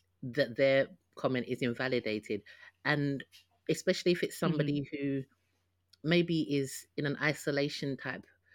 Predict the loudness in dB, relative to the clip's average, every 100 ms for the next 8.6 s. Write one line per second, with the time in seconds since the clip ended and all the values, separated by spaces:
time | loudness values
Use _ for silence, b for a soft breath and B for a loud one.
0 | b b -8 -6 -4 -4 0 0 0 -4
1 | -4 -6 -10 -6 -4 -2 -4 -10 b b
2 | 0 2 2 0 0 0 0 -2 -4 -2
3 | 0 2 2 -2 -2 0 0 -2 -4 -4
4 | -4 -4 -6 -6 -4 -2 -2 -2 -4 -4
5 | -4 -4 -4 -4 -4 -2 -4 -4 -2 0
6 | -2 -4 -4 -4 -4 -6 -8 -10 -14 B
7 | B B B B B _ _ 2 2 4
8 | 2 2 2 2 2 -2